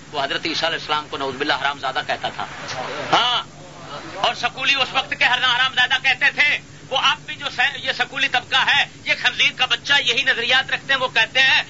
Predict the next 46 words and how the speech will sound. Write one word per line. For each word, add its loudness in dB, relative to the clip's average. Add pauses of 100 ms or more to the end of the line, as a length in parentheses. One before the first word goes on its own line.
(120)
کیونکہ 0 (120)
عقل 2
نہیں 2
مانتی 0
کہ -2
بغیر 2
ماں 0
باپ -2
کے -6
جناب 0
بچہ -2
ہو، -2 (200)
کیونکہ 0
قانون 0 (100)
فطرت -2
اسی 2
طرح 2
ہے، 2 (180)
یہ 2
ماں 0
کی -8
ان -4
کی -6
بنائی 2
ہوئی -8
فطرت 0
کا -2
قانون -2
ہے۔ 2 (200)
حالانکہ 2
حضرت -6
جی، 4 (840)
ہم 0
کسی 0
کو -2
قانون -4
نہیں -6
کہہ 0
سکتے، -2 (320)
فطرت 0
کا 2
کس -2
کو 0
قانون -2
کہیں 2
گے؟ 2